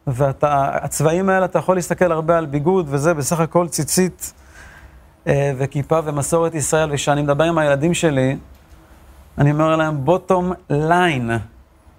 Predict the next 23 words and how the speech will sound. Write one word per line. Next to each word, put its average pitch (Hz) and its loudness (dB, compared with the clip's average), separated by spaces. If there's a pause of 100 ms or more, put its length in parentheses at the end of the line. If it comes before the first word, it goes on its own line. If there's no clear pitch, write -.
(400)
הייתי 160 0
בפריז 180 0 (880)
וגם 147 2
ברומא, 139 4
אני 127 -2
אומר 127 2
להם. 120 0
באמת, 165 2
הייתי 170 2
איפה 175 -2
שלא 175 2
רק 165 0
תרצה, 170 0 (640)
ואני 143 0
אומר 175 2
לכם, 123 -4 (680)
תהיו 190 2
קרובים 180 0
למסורת 185 0
ישראל, 175 0 (340)
לתורה, 165 -2 (300)
לרבי 175 2
מלובביץ', 180 -2